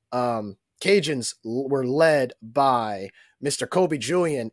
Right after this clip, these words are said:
eighteen points, three assists, and six rebounds. Of course,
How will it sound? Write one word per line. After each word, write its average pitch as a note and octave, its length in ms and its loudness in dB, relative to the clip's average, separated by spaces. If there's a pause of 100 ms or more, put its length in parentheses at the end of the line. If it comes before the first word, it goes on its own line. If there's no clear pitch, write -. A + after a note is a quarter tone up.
eighteen G3+ 600 -2
points, F3+ 600 0 (440)
three F#3 200 4
assists, - 760 -2
and C#3 340 -4
six - 360 -2
rebounds. D#3+ 480 0
Of - 120 -12
course, E3 400 0